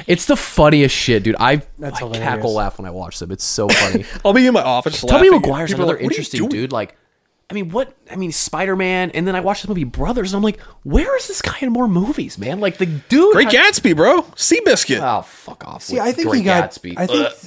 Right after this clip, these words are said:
Speaker 3: yeah, Great
Speaker 2: Hollywood
Speaker 3: Gatsby's not good. <laughs>
Speaker 2: I don't think he's a fan of Hollywood.
Speaker 1: What about Bolly-, or Bollywood, Babylon? You guys gonna see that?
Speaker 2: No, I have zero
Speaker 1: Is that a
Speaker 2: desires.
Speaker 1: musical?
Speaker 2: No, it's
Speaker 1: Remember we saw the trailer for that in the movie we saw, and it was
Speaker 2: Yeah.
Speaker 1: like, "What is this
Speaker 3: Yeah, what is
Speaker 1: about?
Speaker 3: happening?
Speaker 1: Bunch of rich people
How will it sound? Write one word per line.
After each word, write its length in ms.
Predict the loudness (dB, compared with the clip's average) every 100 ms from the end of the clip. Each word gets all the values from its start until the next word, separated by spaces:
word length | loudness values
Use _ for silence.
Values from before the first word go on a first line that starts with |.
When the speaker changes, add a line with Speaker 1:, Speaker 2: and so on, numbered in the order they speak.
| 2
Speaker 3:
yeah, 120 | 4
Great 160 | 6 6
Speaker 2:
Hollywood 180 | 4 4
Speaker 3:
Gatsby's 100 | 2
not 160 | 0 -2
good. 180 | -2
<laughs> 80 | 0
Speaker 2:
I 40 | 2
don't 100 | 2
think 140 | 2
he's 80 | -2
a 60 | -4
fan 200 | -2 -2
of 60 |
Hollywood. 440 | -2 -2 -4 -10 -12
Speaker 1:
What 80 | -6
about 260 | -4 -6 -12 _ _ _
Bolly-, 340 | -6 -2 -2 0
or 140 | -4 -4
Bollywood, 680 | -16 -12 -12 -8 -6 -6
Babylon? 540 | -2 -2 0 -4 -10 -20 _ _ -14
You 120 | -2
guys 160 | -2
gonna 160 | 0 -4
see 160 | -4 -2
that? 280 | 0 0
Speaker 2:
No, 200 | -2 -2
I 60 | -2
have 100 | -4
zero 200 | -4 -6
Speaker 1:
Is 80 | -2
that 40 | -2
a 20 |
Speaker 2:
desires. 220 | 2 2
Speaker 1:
musical? 520 | 2 0 -2 -6 -8 _ _ _ _ -6
Speaker 2:
No, 400 | 0 2 2 -2
it's 200 | -2 0
Speaker 1:
Remember 180 | 4
we 80 | 4
saw 180 | 2 0
the 120 | 0
trailer 320 | -2 0 0
for 100 | 0
that 80 | -2
in 60 | -2
the 80 | -2
movie 180 | -2
we 140 | -2 -6
saw, 240 | -4 -2
and 120 | 0
it 40 | -2
was 80 | -2
Speaker 2:
Yeah. 60 |
Speaker 1:
like, 140 | -4 -6 _ _ _ _
"What 240 | -4 0 0
is 120 | 0
this 120 | 2
Speaker 3:
Yeah, 60 | 4
what 240 | 6 6
is 100 | 6
Speaker 1:
about? 160 | 6 4
Speaker 3:
happening? 400 | 4 2 0 0
Speaker 1:
Bunch 160 | 2 2
of 140 | 0
rich 240 | -2 -6
people 520 | -8 -6 -2 -2 -2